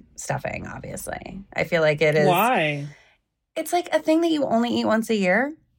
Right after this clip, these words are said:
Speaker 1: And so when you have it, it feels more special. Whereas, like, you know, vegetables, turkey, which is, like, a big chicken and people eat turkey sandwiches <laughs> all the time. Or, like, I don't know, the other things are sort of, like,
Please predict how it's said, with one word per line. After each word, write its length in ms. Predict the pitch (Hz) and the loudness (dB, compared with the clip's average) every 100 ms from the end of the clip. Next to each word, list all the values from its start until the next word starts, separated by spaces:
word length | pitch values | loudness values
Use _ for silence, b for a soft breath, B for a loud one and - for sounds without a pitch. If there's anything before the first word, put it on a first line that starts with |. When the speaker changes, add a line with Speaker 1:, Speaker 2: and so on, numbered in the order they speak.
| _ - | _ 0
Speaker 1:
And 180 | 196 | 2
so 680 | 185 202 185 190 180 170 170 _ | 2 4 4 6 4 0 -6 _
when 280 | 175 190 190 | -2 0 2
you 140 | 180 | 0
have 280 | 170 151 147 | 0 0 2
it, 200 | 185 220 | 2 2
it 120 | 170 | -2
feels 640 | 160 165 147 147 147 151 - | -4 -2 0 0 -2 -4 -8
more 200 | - 175 | -2 0
special. 440 | 170 - 143 240 254 | 0 -2 0 2 4
Whereas, 320 | 202 180 175 | 6 4 4
like, 300 | 180 170 - b b b - | 2 0 -4 b b b -4
you 60 | - | 0
know, 120 | 170 | 2
vegetables, 1120 | 185 233 - 220 214 208 196 196 180 - - _ - | 2 0 2 4 4 4 4 0 -4 -10 -18 _ -4
turkey, 340 | 202 185 196 | -2 0 0
which 140 | 175 170 | 0 0
is, 120 | 160 | 0
like, 140 | 165 | 0
a 60 | 160 | 2
big 240 | 160 160 | 0 -2
chicken 400 | - 165 160 156 | -4 -2 2 2
and 300 | 151 147 147 147 | 2 0 -2 -4
people 200 | 156 156 | -4 -2
eat 160 | 156 | -4
turkey 220 | - 156 | -4 -4
sandwiches 420 | 156 202 208 226 - | 0 2 2 2 4
<laughs> 20 | |
all 120 | 196 | 2
the 80 | 180 | 4
time. 480 | 175 156 156 156 151 | 2 4 2 2 2
Or, 160 | 156 | 2
like, 240 | 151 143 147 B B B B B | 2 0 -4 B B B B B
I 60 | - | 0
don't 80 | 285 | 4
know, 140 | 208 | 4
the 160 | 196 233 | 4 2
other 200 | 233 247 | 4 2
things 440 | 247 214 214 202 | 2 0 2 0
are 100 | 180 | 0
sort 300 | 175 180 170 | 0 0 0
of, 320 | 170 160 151 | 2 0 -2
like, 520 | 160 151 139 - - | -2 -2 -2 -6 -20